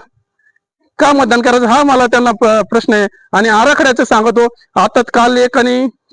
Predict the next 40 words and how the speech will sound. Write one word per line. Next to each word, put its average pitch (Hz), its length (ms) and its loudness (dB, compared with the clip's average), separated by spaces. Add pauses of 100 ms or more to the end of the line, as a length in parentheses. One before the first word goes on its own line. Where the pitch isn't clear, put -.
त्याच, 277 160 2
अ, 240 320 2 (200)
YouTube 233 360 0
मध्ये 254 260 0 (360)
काय 226 180 2
विषय 247 240 0
घेतला 233 240 0
होता, 226 200 0
कोरथनला 240 600 0 (240)
एवढी 269 200 0
सुधारणा 233 340 0
झाली, 196 260 0 (500)
इकडे 226 260 0
थापलिंगला 233 420 0
नाही 240 160 0
झाली, 208 200 0
नरशेला 226 360 0
का 262 300 0
झाली 233 140 0
नाही? 170 120 -4 (260)
मग 190 80 0 (100)
त्यांना 277 200 2
तोच 285 240 0
विषय 262 220 0
आहे 226 200 2 (360)
का 247 260 2
त्या 269 500 0 (100)
गायकवाड 240 340 0
साहेब 226 280 0
अध्यक्ष 220 300 0
आहे 180 140 -2
तिथं, 156 120 -2 (760)
ॲडव्होकेट, 220 380 0
अ, 208 200 2
गायकवाड 220 320 0
साहेब 185 240 0
अध्यक्ष 185 300 -2
आहे 190 140 0 (420)
त्या 190 160 2
ट्रस्टचे. 190 420 -4